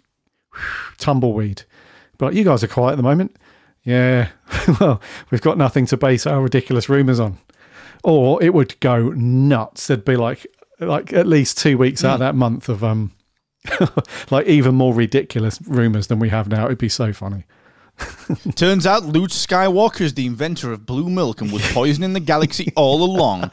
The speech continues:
Speaker 1: <laughs>
Speaker 2: as revealed in this obscure Star Wars comic released this week. And the panel in the comic is basically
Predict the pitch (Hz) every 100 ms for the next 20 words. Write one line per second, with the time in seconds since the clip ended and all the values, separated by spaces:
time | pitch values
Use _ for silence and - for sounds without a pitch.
0 | - - 160 180 175 196 214 226 123 113
1 | 113 120 123 - - 147 - - 185 185
2 | 185 - 190 147 120 104 - 110 107 117
3 | 113 127 123 - - 127 104 - - -
4 | - 185 185 - 214 180 135 123 - 143
5 | 104 - - - - 131 110 143 139 127
6 | 117 113